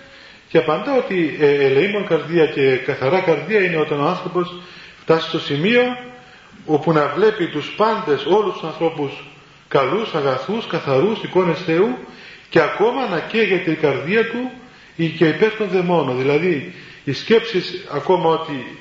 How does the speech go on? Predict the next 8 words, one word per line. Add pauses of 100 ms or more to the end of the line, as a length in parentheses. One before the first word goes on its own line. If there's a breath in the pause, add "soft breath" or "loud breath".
(100)
υπάρχουν
όντα,
όπως
οι
δαίμονες, (580 loud breath)
οι
οποίοι
δεν,